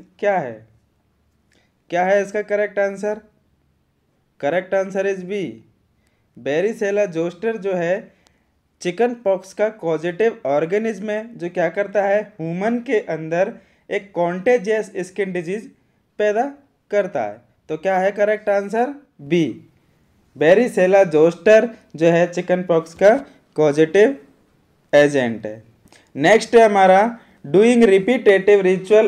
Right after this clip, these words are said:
or movement is associated with disease", मतलब कि जो बार बार रिपीटेटिव कोई रिचुअल मूवमेंट कर रहा है या कोई भी मूवमेंट कर रहा है,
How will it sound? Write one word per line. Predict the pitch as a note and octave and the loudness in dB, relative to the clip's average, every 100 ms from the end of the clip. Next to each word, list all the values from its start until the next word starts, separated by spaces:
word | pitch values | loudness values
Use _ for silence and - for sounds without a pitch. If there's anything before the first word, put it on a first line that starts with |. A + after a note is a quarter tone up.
| - | 4
or | F3 G3 | 4 4
movement | G3 F#3+ F3 E3+ F3 A#3 B3+ - _ _ - | 0 -4 -2 0 -2 -4 -8 -10 _ _ 0
is | G#3 | 0
associated | F#3 F3 E3+ F#3 G3 F#3+ G#3 G3 G3+ G3+ E3 | 2 2 2 2 -2 0 0 2 2 2 4
with | G3 G3+ - - _ C#3+ | 4 4 0 -20 _ -2
disease", | E3 D#3+ A3 - - - _ - | -2 0 -2 -4 -6 -18 _ -2
मतलब | E3 F#3+ A#3 A#3 | -2 2 2 2
कि | F#3 G3 G#3+ - _ - D3+ | 0 -6 -6 -10 _ -20 0
जो | F#3 A#3 | 2 4
बार | D#3+ D3 G3+ | 6 6 8
बार | A3 G3 | 8 6
रिपीटेटिव | E3+ F#3+ B3 B3+ A#3 A#3 A#3 A#3 | 4 2 0 6 4 6 4 4
कोई | A#3 G#3+ A3+ C4 - _ _ - C#3 - D#3 | 4 6 6 2 -6 _ _ -20 -20 -10 -4
रिचुअल | C#3+ D#3+ D#3+ A3+ A#3 | 2 2 4 4 6
मूवमेंट | F#3 E3+ F#3+ G#3+ G3 | 2 0 0 0 2
कर | G#3 | 4
रहा | G3+ G3 | 6 6
है | G3+ G3+ - - | 6 2 -8 0
या | E3+ | 2
कोई | F#3 F#3 G3 G#3 | 2 4 6 6
भी | A3+ A#3 C#4 - _ _ _ _ _ _ _ _ _ - | 4 -2 -4 -12 _ _ _ _ _ _ _ _ _ -6
मूवमेंट | D#3+ F3+ G3 A3 G3+ | -2 0 2 2 2
कर | G#3 G3 | 2 4
रहा | F#3+ F#3+ | 6 6
है, | G3 G3 | 4 0